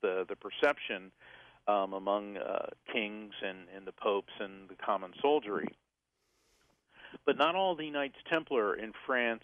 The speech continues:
were wiped out. Some of them escaped, and they went to Scotland. And in Scotland, because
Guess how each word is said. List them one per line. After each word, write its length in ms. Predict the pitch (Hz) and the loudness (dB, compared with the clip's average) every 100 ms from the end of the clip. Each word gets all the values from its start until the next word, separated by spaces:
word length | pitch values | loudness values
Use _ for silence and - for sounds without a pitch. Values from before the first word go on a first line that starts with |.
| - | -4
were 160 | 113 104 | 2 2
wiped 400 | 101 104 101 117 | 6 4 4 0
out. 300 | 107 78 - _ _ _ _ - - | 2 0 -2 _ _ _ _ -12 0
Some 160 | 143 165 | 0 2
of 80 | |
them 420 | 143 120 117 120 113 _ - | 2 2 0 -6 -14 _ -2
escaped, 840 | 131 - - - - 110 95 _ - 131 | -2 -2 -14 -4 2 2 0 _ -12 -6
and 100 | 113 | -4
they 100 | 104 | -2
went 200 | 123 - | -4 -6
to 100 | - - | -14 -8
Scotland. 540 | - 131 123 104 92 - _ _ _ _ _ - | 2 2 2 -4 -12 -16 _ _ _ _ _ -2
And 600 | 117 113 113 113 113 107 - _ _ _ _ _ _ _ - | 0 2 0 -4 -10 -14 -18 _ _ _ _ _ _ _ -2
in 180 | 127 113 - | -2 -2 2
Scotland, 560 | 160 202 127 123 110 | 4 4 2 -4 -4
because 360 | 113 110 170 | -8 -4 -2